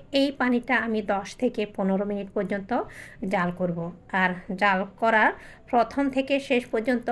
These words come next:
অবশ্যই চুলার জালটা হাই হিটে রাখবেন, মানে জালটা আপনারা কমাবেন না, কারণ এই খোলাটা অনেক মোটা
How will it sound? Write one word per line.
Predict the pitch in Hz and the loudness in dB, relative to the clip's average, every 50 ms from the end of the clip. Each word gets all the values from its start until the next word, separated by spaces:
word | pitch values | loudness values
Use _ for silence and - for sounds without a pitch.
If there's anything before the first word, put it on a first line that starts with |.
| 285 349 - - | -2 -2 -2 -4
অবশ্যই | 233 190 196 214 208 - 247 | -2 -2 -2 -2 0 -2 -2
চুলার | 240 - 202 196 190 185 180 | -2 -2 0 0 2 2 2
জালটা | 185 190 175 180 180 185 240 294 - - - - - - - | 2 0 0 0 0 -2 -2 -2 -2 -6 -14 -20 -20 -20 -10
হাই | - - 208 190 | -4 -2 -2 0
হিটে | 180 202 190 190 202 226 311 370 302 | 0 0 0 0 0 0 0 0 2
রাখবেন, | 247 208 208 208 208 - 247 311 427 440 - - - | 2 2 2 2 0 -2 -2 -2 -4 -6 -8 -10 -8
মানে | 233 196 185 185 185 190 180 180 | -4 -2 0 0 0 -2 -2 -2
জালটা | 190 190 180 175 175 - 233 262 427 466 - | 0 0 0 0 0 2 2 2 2 0 -4
আপনারা | 254 208 - - 196 185 190 214 269 - - | -8 -8 -6 -4 -4 -2 0 -2 -2 -2 -4
কমাবেন | - 202 180 180 170 165 - 175 | -2 -2 0 0 0 -2 -2 -2
না, | 170 170 170 175 | -2 -2 -2 -4
কারণ | 180 - 208 208 202 208 247 254 - | -2 -2 0 0 2 0 0 -2 0
এই | - 214 220 240 | 2 2 2 2
খোলাটা | 269 - - - 254 240 233 - - 247 233 - - | 2 -2 -2 -2 0 0 0 0 -2 -2 -2 -2 -4
অনেক | 214 208 233 240 247 262 262 - | -2 0 2 2 2 2 0 -2
মোটা | 208 208 196 190 226 214 214 320 | -4 -2 -2 0 2 2 2 2